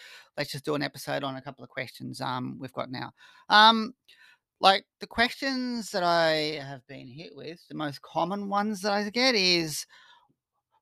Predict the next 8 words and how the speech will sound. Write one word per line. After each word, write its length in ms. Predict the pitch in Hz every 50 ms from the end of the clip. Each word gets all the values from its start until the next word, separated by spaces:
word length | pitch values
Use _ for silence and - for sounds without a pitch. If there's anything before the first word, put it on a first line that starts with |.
| _ _ _ _ _ -
"What's 260 | - 123 - - -
the 80 | - -
best 260 | - 143 131 - -
water?" 400 | 147 160 208 233 233 240 240 - _ _ _ _ _ _ _ - -
Um, 600 | 127 127 127 127 131 131 139 139 135 131 127 127
another 360 | - 123 135 135 139 131 131
one 240 | 131 131 135 135 135
is, 580 | 131 131 131 131 131 131 131 127 - - -